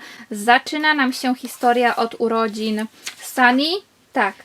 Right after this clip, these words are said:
jak widzicie, po drodze powstał tutaj niemały bałagan, ale Izzy przygotowała prezent, ozdobę do grzywy swojej przyjaciółki. Sunny była przeszczęśliwa z prezentu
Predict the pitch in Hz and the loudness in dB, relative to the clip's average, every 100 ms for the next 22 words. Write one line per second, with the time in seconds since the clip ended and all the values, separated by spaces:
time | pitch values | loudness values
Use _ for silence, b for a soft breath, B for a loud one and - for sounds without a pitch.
0 | - 285 277 247 220 247 - 233 - 349 | 0 0 0 -4 -8 -10 -4 -6 0 0
1 | 294 269 233 233 - 254 - 233 220 240 | 2 -2 -2 -4 -4 -6 -2 -4 -2 -6
2 | 226 208 208 214 302 349 269 208 202 277 | -6 -4 -2 2 2 2 0 0 2 2
3 | 285 285 285 B B 269 - 330 349 - | 4 0 0 B B -12 0 2 2 0
4 | 294 254 233 - - 349 233 233 226 214 | -4 -4 -6 -8 -6 -4 0 -2 -2 -4
5 | 214 196 - 269 277 247 247 226 220 214 | -2 -2 -4 -2 4 4 4 0 -2 0
6 | 214 - 214 208 202 196 233 226 107 - | -4 -6 -4 -4 -4 0 2 2 0 -2
7 | - 196 214 208 214 214 214 208 B B | -4 -4 -8 -4 -2 -2 -6 -8 B B
8 | B - - 214 202 196 208 - - - | B -20 -6 -2 -2 -2 -6 -10 -14 -4
9 | 320 302 277 269 269 247 240 - 233 233 | -2 2 0 0 0 2 0 -2 -2 -2
10 | - - 294 285 269 233 254 - - - | -14 0 2 2 0 4 4 2 -4 -4
11 | 269 - 247 - 254 247 226 220 - 214 | -4 -2 -4 -4 -4 -2 0 0 -2 -8
12 | 226 - 254 247 269 277 285 311 | -8 -4 -2 2 2 2 0 -4